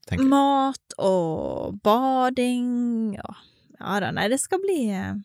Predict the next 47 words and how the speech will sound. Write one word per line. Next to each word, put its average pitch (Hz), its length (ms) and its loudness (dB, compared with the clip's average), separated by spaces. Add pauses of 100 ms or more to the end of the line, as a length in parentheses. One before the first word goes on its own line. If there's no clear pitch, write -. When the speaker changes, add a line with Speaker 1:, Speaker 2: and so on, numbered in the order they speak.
(140)
Speaker 2:
skal - 160 -16
bli 254 140 -12
kjekt. - 220 -18 (100)
Det 220 80 -10
blir 254 160 0
varmt, 254 300 0
da. - 100 -16 (680)
Så 233 100 -8
vi 254 120 6
har 240 80 0
varmet 240 400 2
opp 196 100 -8
litt 240 180 -6
nå 196 160 -4
med 208 360 0
<laughs> - 160 -20
toogtredve 202 480 -4
grader. - 400 -6 (1160)
Speaker 1:
Ja, - 160 -12 (160)
vi 104 60 -10
får - 120 -10
ta 139 120 6
en 101 120 4
sånn 107 160 2
liten 104 240 2
evalueringsprat, 85 960 2
eh, - 160 -4
en 87 120 2
gang 78 180 0 (140)
i - 120 -6
podden - 300 -6
Speaker 2:
Ja, 92 80 -6
Speaker 1:
her 226 60 0
Speaker 2:
han 240 220 0
egen. 220 560 2
Speaker 1:
etterpå. 214 180 2 (460)
Speaker 2:
<laughs> - 560 -20
Kanskje 330 200 0
vi - 20 0
må 311 80 4
ha 302 80 6
litt 294 160 2
intervju 226 400 2
med 185 140 -4
folk 185 220 -2
der 190 160 -4
nede. 202 200 4